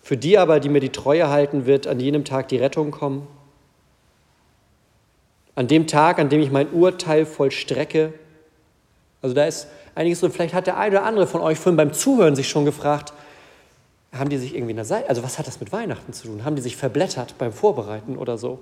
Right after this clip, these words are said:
Was ist da los? Was ist daran weihnachtlich? Was ist adventlich? Wo ist, wo ist diese Stimmung, dieses schöne Gefühl, nach dem ich eigentlich gerade suche? Ja?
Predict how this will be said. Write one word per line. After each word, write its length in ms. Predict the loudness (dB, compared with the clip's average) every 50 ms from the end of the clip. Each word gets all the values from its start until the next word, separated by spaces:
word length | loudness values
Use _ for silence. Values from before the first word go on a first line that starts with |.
| -16 _
Was 180 | -6 -6 -4 -4
ist 160 | -6 -4 0
da 60 | 2
los? 320 | 4 6 6 6 4 4
Was 120 | 2 2 2
ist 120 | 2 2
daran 300 | 2 4 4 4 4 4
weihnachtlich? 500 | 4 4 4 2 -2 -4 -6 -10 -6 -2
Was 140 | -2 -2 -2
ist 80 | -2 -4
adventlich? 440 | 0 2 2 2 2 0 -4 0
Wo 120 | 2 4 4
ist, 120 | 2 0 -6 -14 -6 2
wo 100 | 4 4
ist 100 | 4 4
diese 160 | 2 -2 0
Stimmung, 580 | -2 -2 0 4 4 6 6 6 4 4 2 -2 -8 -14 -18 -18 -12 -8
dieses 300 | -6 -6 -6 -6 -10 -14 -16 -20 -20 _ _ _
schöne 340 | -6 0 4 4 4 4 4
Gefühl, 420 | 0 -2 -6 -4 2 4 6 6
nach 140 | 6 4 2
dem 220 | 0 0 -2 0
ich 120 | -2 -2 -4
eigentlich 320 | -4 -4 -2 -4 -4 -6
gerade 280 | -6 -6 -6 -4 -4 -6
suche? 360 | -4 -6 -6 -6 -6 -10 -12 -14 -16 -20 _ _ _ _ _ _ _ _ _ _ _ _ _ _ _ _ _ _ -12
Ja? 220 | -10 -10 -10 -10